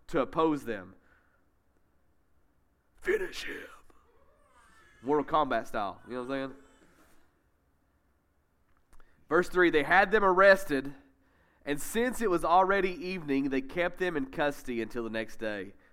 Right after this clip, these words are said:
They were in jail. That's what that means for y'all people who never get in trouble. That means they were in jail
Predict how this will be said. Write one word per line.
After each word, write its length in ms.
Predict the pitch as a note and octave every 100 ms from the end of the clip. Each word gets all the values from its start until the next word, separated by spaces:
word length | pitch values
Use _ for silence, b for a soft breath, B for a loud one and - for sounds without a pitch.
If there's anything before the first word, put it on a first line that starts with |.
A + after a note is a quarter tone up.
| b
They 100 | C3
were 120 | A#2
in 100 | A2
jail. 280 | A#2+ A2+ G2
That's 160 | G2+
what 100 | A2
that 120 | A2
means 340 | A2+ A2+ F#2+ F#2+
for 420 | - A2 G#2 F#2+ b b b b b
y'all 160 | - G#2+
people 240 | B2+ A2+
who 60 | A2
never 180 | A#2 A2
get 120 | A#2+
in 60 |
trouble. 540 | A2 B2+ A2+ G2+ G2+ -
That 180 | G#2+ A2
means 300 | A2 G#2 -
they 100 | G#2+
were 140 | A2 A2
in 80 |
jail 440 | G#2+ A#2 A2+ G2+